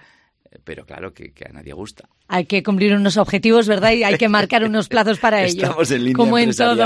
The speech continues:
Speaker 1: empresarial.
Speaker 2: <laughs> Es verdad,
Speaker 1: Sí.
Speaker 2: es verdad. Em, don Juan Carlos, eh, decía que, que se hab-, que se rumoreaba que también uno de los temas podía ser el abuso a menores, la protección a los menores. Hay acciones específicas, ¿verdad?, que la diócesis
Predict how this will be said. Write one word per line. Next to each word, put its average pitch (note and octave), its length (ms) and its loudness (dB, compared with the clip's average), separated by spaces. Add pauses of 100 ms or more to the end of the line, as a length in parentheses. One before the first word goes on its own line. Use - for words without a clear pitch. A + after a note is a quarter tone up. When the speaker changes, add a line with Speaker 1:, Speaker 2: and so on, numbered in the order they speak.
(120)
Speaker 1:
empresarial. C#4+ 280 -2
Speaker 2:
<laughs> - 40 -12
Es C#4 160 -4
verdad, G#3+ 460 -2
Speaker 1:
Sí. - 320 -8
Speaker 2:
es A#3 160 0
verdad. G3+ 300 0 (640)
Em, A#3+ 280 2
don A3+ 100 -2
Juan A3+ 160 -4
Carlos, B3+ 480 0
eh, A3 120 -4
decía A3 400 0
que, C4+ 280 2
que A3+ 100 -4
se G#3 140 -4
hab-, A3 480 -4
que G#3+ 140 -2
se G#3+ 140 -2
rumoreaba G3+ 460 2
que F4+ 120 -4
también A3+ 340 2
uno A#3+ 160 4
de A3+ 80 4
los A3 140 2
temas A#3 240 -2
podía G3 340 -4
ser G3+ 320 -2 (240)
el G3 140 2
abuso G3 240 2
a G3 40 2
menores, D#3+ 400 0
la F#3+ 140 2
protección B3+ 380 -2
a F4 80 2
los C4+ 160 0
menores. E3+ 440 -2 (280)
Hay B3+ 160 2
acciones F#3 380 -4
específicas, F3+ 540 -6
¿verdad?, G3 220 0
que G#3+ 80 0
la F#3 140 2
diócesis G3 520 0